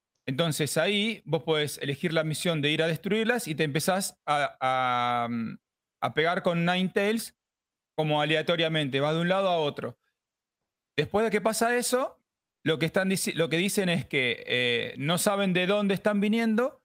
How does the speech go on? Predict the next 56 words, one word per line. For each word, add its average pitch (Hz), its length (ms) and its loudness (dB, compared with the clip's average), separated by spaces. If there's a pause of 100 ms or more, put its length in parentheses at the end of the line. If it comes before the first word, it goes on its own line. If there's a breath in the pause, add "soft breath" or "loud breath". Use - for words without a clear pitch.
(240)
y 160 80 -4
que 170 100 2
mandan 190 360 2
las 165 120 2
naves 185 320 0
a 175 60 2
escanear 185 580 0
para 151 200 0
ver 175 260 0
de, 151 340 0
en 139 100 0
dónde 170 220 0
está 170 220 0
la 170 100 0
flota 160 340 -2
Ninetale. 143 520 -4 (440)
Entonces 185 540 0
ahí 190 220 0
viene 165 200 0
un 151 120 0
grupo 190 280 0
de 165 640 0
Terrapins 220 600 -2 (600)
y 156 60 -2
que 160 80 0
vos 180 140 2
las 196 100 0
tenés 190 180 0
que - 120 0
proteger, 156 580 -2
porque 131 300 -4
las, 127 200 -2
son 175 200 -2
las 165 160 -2
Terrapins 208 420 0
las 151 140 2
que 156 80 0
van 165 100 2
a 170 60 2
escanear 180 420 0
para 160 180 0
encontrar 147 640 -2
dónde, 160 440 -2
dónde 160 240 -2
están 170 260 -2
spawneando 147 500 -2
los 135 140 -2
Ninetales, 147 500 -4
o 113 120 -12
sea, 110 140 -6
o - 20 -14
sea, 123 160 -6
de 123 160 -2
dónde 156 180 0
están 156 220 -2
viniendo. 143 440 -2